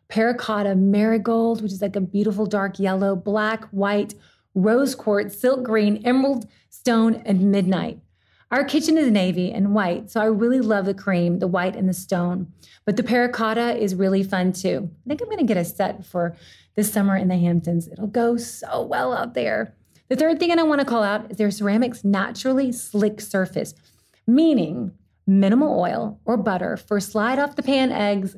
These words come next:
and easy cleaning, which, guys, this is huge. This is a game changer, let me tell you. Honestly, investing in all of this fun cookware does make me wanna be a little bit of a better cook, but I suppose only time will tell,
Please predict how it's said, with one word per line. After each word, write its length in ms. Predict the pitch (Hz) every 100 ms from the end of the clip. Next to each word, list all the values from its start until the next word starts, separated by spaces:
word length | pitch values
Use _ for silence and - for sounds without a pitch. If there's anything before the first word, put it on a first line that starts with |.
| -
and 160 | 233 226
easy 580 | 220 220 214 185 190 185
cleaning, 600 | - 196 185 156 156 175 -
which, 360 | 196 208 - - _ _ _
guys, 500 | 196 175 143 180 - _ _ _ -
this 300 | 180 220 214
is 380 | 277 - - -
huge. 340 | 202 135 -
This 160 | 214 208
is 120 | 254
a 80 | 277
game 340 | 220 202 190
changer, 400 | 185 160 147 165
let 220 | 160 175
me 100 | 202
tell 240 | 190 180 175
you. 260 | - - - _ _ _
Honestly, 480 | - 277 320 330 339
investing 580 | 233 208 202 202 233 226
in 140 | 196
all 260 | - 214 233
of 80 | 240
this 160 | 254
fun 280 | - 214 214
cookware 440 | 208 208 196 190
does 200 | 196 285
make 120 | 403 403
me 80 |
wanna 240 | 349 277 262
be 340 | 240 233 214 -
a 60 |
little 220 | 381 508 403
bit 120 | 247
of 120 | 196
a 40 |
better 240 | 185 170 156
cook, 340 | 170 - - _ - - _
but 100 | 240
I 60 | 269
suppose 520 | 285 269 285 277 269 - _
only 240 | - 202 233
time 320 | 214 196 208
will 80 | 214
tell, 320 | 165 135 165